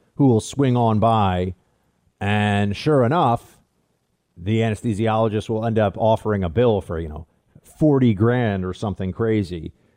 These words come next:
for what was supposed to be an in-network procedure. So that, that I believe, is, is ended by this surprise medical billing. Uh, so that's another thing added into this.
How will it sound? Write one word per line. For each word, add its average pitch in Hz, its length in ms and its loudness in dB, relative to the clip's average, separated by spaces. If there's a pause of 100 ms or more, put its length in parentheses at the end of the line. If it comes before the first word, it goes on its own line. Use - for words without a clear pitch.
for 123 140 0
what 117 140 2
was 107 100 -2
supposed 123 340 0
to 117 80 -6
be 104 120 2
an 98 80 0
in-network 104 600 -2
procedure. 92 540 -6
So 107 140 -4
that, 110 180 -6
that 135 260 -2
I 110 120 -4
believe, 131 460 4
is, 101 160 -2
is 95 160 -6
ended 101 380 -2
by 90 180 -2
this 90 160 -4
surprise 90 460 -6
medical 92 300 -8
billing. 80 400 -8 (760)
Uh, 80 180 -10
so - 160 -6
that's 90 400 -6
another 85 300 -8
thing 82 220 -14
added 78 220 -12
into 76 160 -14
this. - 200 -16